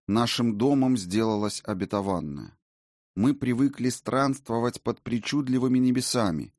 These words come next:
и сражаться с диковинными, небывалыми врагами. То, что мы сделались воинами, не выбор великого Хедина,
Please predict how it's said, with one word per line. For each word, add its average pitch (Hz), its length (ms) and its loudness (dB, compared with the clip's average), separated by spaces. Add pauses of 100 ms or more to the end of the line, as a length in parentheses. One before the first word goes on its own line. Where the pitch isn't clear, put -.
(180)
и - 80 -6
сражаться 95 600 -2
с 92 80 -4
диковинными, 85 840 -2
небывалыми 92 720 0
врагами. 85 600 -4 (840)
То, 127 140 0
что 127 240 -2
мы 135 160 4
сделались 123 640 0
воинами, 95 680 0 (340)
не 104 160 2
выбор 120 460 2
великого 110 560 0
Хедина, 78 640 -4